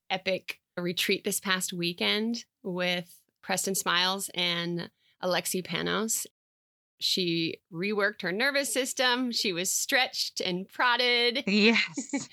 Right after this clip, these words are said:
Speaker 2: <laughs> very much so.
Speaker 1: <laughs>
Speaker 2: And
Speaker 1: So.
Speaker 2: it was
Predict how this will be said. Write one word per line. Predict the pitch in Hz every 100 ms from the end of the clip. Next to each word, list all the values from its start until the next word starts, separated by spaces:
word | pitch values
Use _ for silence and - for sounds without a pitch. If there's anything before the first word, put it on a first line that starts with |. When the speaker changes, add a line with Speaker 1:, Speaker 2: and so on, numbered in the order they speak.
| -
Speaker 2:
<laughs> | -
very | 196 254 233 247 180
much | 262 - -
so. | - - 151 135 - -
Speaker 1:
<laughs> | 269 262 233 196 - 202
Speaker 2:
And | 190 185 180 175 160
Speaker 1:
So. | - - 180
Speaker 2:
it | 180
was | - 175 170 170 160 147 - -